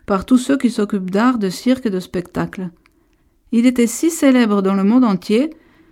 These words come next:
que lorsque dans les premiers échanges de son spectacle, son faire-valoir lui demandait quelle était sa nationalité, il répondait en riant : «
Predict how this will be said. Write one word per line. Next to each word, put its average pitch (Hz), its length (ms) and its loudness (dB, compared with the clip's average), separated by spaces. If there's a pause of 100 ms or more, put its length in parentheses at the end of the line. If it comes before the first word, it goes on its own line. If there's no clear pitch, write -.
(200)
que 254 100 0
lorsque 285 420 0
dans 220 140 4
les 190 120 0
premiers 254 420 6
échanges 247 340 2
de 196 100 0
son 202 200 -2
spectacle, 220 800 -2
son 190 180 -2
faire-valoir 240 680 2
lui 196 120 -2
demandait 196 400 0
quelle 226 200 -2
était 220 200 -2
sa 202 160 -4
nationalité, 196 800 -2 (500)
il 240 140 4
répondait 269 540 4
en 226 80 4
riant : « 190 380 2